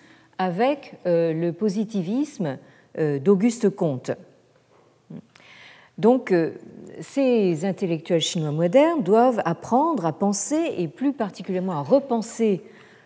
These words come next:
leur propre tradition en termes et en, euh, catégories intégralement empruntées, euh, à l'outillage intellectuel occidental.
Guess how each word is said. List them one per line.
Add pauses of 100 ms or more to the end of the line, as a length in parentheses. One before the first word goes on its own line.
(100)
leur
propre
tradition
en
termes (460)
et
en,
euh,
catégories (400)
intégralement
empruntées, (420)
euh,
à
l'outillage (460)
intellectuel
occidental.